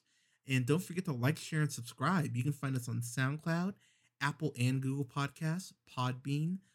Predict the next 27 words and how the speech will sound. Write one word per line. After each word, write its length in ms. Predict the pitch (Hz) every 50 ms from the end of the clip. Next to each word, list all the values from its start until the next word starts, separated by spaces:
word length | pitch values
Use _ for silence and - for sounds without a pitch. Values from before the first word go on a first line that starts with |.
| _ -
Stitcher 580 | - - - - 160 - - - - 147 - -
and 160 | 123 123 123 117
iHeartRadio, 880 | 123 135 139 131 135 143 143 - - 135 139 135 147 147 156 165 180 185 - _ _ _ _ _
Spotify, 840 | - - - - - 135 131 139 156 156 - 160 160 160 165 165 - - -
and 200 | 127 135 139 -
Amazon 440 | 127 135 143 135 139 139 131 123 120
Music 320 | 131 143 131 120 104 - - _
at 140 | - 127 120
The 80 | 123 127
Real 220 | 131 131 127 135
Pineapple. 600 | 123 - 127 131 143 139 120 117 117 107 98 - - _ _ _ _ _ _ _ _ _ _ _ _ _ 139 120 - - _ - -
Guys 280 | 135 135 147 151 143
and 80 | 143 123
gals, 340 | 123 127 139 156 165 - -
thank 180 | 165 156 -
you 60 | 143
so 280 | 120 120 - - 147 139
much 160 | 139 139 139
for 120 | - - 139
listening. 440 | 123 135 147 147 - 185 185 185
We'll 100 | 165 135
have 100 | 135 127
reviews 320 | 123 120 120 123 131 131 120
coming 260 | - - 151 139 139
up 140 | 143 135 -
here 200 | - 135 127 123
soon 600 | 120 120 - - - 139 135 139 147 156 185